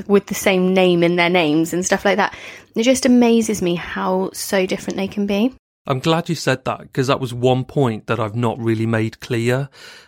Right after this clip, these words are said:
Speaker 2: Um, so yeah, so the, these are two countries. They are part of the same peninsula.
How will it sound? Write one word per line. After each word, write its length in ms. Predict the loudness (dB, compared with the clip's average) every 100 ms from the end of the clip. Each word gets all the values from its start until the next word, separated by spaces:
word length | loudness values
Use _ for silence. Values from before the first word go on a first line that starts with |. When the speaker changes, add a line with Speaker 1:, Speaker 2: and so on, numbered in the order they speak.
| -4
Speaker 2:
Um, 400 | -2 0 0 -2
so 220 | -2 0
yeah, 400 | 0 0 0 0
so 180 | -4 -4
the, 280 | -2 -4 -4
these 240 | -4 -2
are 120 | -2
two 200 | 0 -2
countries. 560 | -2 -4 -4 -2 -2 0
They 140 | -2
are 100 | -4
part 320 | -4 0 0 0
of 80 |
the 80 | -8
same 300 | -4 -2 -2
peninsula. 840 | -4 -4 -4 -6 -6 -2 0 0